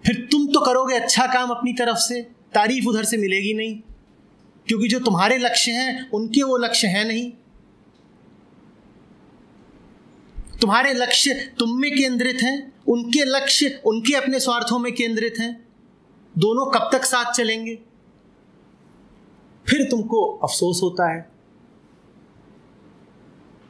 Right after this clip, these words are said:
जीवन में जहाँ से जो मिल सकता है, उससे उतना ही मांगो।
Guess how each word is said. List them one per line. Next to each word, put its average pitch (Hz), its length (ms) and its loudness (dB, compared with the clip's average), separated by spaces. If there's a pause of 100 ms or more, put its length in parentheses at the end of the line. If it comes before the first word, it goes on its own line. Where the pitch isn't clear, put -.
(920)
जीवन 196 300 2
में 170 520 0 (460)
जहाँ 143 340 0
से 220 160 -2
जो 185 240 2
मिल 180 220 2
सकता 180 440 0
है, 202 240 2
उससे - 380 0
उतना 170 360 0
ही 202 180 0
मांगो। 170 500 0